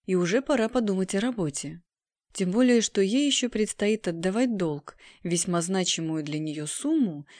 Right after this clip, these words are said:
которую она брала, чтобы в этот раз приобрести путевку в пансионат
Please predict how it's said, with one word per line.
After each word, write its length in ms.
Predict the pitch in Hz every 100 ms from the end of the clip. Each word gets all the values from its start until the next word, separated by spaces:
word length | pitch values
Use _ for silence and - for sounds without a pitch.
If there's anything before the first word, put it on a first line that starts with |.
| -
которую 500 | - 185 285 277 247
она 220 | 214 214
брала, 420 | 190 196 208 285 294
чтобы 320 | - 202 196
в 80 | 190
этот 280 | 180 170
раз 200 | 208 269
приобрести 560 | - 180 170 170 170 185
путевку 540 | 170 185 190 160 -
в 80 | 147
пансионат 760 | 151 151 - 151 147 226 302